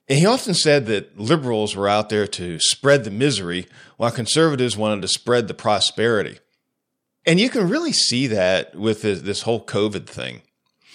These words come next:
You know, my whole life I've had to listen to how Christians, you know, Christians, "Oh, you know, you're just a bunch of Bible-thumping, puritanical prudes,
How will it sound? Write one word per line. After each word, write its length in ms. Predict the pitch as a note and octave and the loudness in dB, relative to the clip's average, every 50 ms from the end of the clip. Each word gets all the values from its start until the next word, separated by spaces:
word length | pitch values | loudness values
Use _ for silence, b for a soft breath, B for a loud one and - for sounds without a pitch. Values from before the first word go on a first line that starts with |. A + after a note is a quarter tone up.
| B B B B B | B B B B B
You 80 | D#3 | 2
know, 60 | F3 F3 | 2 4
my 120 | F#3 F3 | 4 2
whole 220 | D#3 G#3 A#3+ A#3+ | 2 2 2 2
life 320 | C#3 A2+ A2 B2 B2+ A#2 - | 2 4 4 4 2 2 0
I've 200 | A2 G#2 - - | -2 -2 -2 -2
had 160 | A#2+ B2+ G#2+ | -2 -2 -2
to 60 | G2 | -2
listen 340 | F#2+ G#2 G#2+ G#2 - F#2 F2+ | -2 -2 -2 -2 -4 -6 -8
to 160 | - - F#2 F#2 | -8 -6 -4 -2
how 120 | F#2+ F#2 | -2 -2
Christians, 520 | - - B2+ A#2+ - - G2+ G2 F#2 F2 | -2 -2 -4 -4 -4 -4 -6 -8 -6 -4
you 40 | A#2 | -2
know, 220 | A#2 G#2+ G2+ - - B B B B | -2 -2 -2 -2 -6 B B B B
Christians, 360 | - G#3 G#3 - C3+ C3 - | -2 -2 -2 -2 -4 -4 -2
"Oh, 360 | E3 E3+ D#3+ D3 C3+ B2+ A#2 | 0 2 2 0 0 -4 -6
you 100 | B2 C3 | -6 -6
know, 60 | C3 A#2+ | -6 -4
you're 160 | A#2+ C3 A#2+ | -6 -6 -6
just 160 | A#2+ - - | -8 -10 -8
a 40 | G2+ | -4
bunch 220 | G2+ C3 B2 - | -2 -2 -2 -4
of 100 | - - | -6 -4
Bible-thumping, 720 | - C3 C3+ C#3 C3 B2+ - - C3 B2+ G#2+ A#2+ A2+ G#2 F2 | 0 0 0 0 0 -4 -6 -4 -4 -4 -4 -6 -8 -8 -6
puritanical 680 | - C#3+ D3 C#3 A#2+ - B2+ B2 A#2+ A#2+ A2 - G2+ | -4 0 0 0 0 0 0 0 0 -2 -4 -6 -8
prudes, 520 | - - E3+ F3+ D#3+ B2 G2 D#2 - - | -4 0 2 2 4 2 0 -4 -8 -10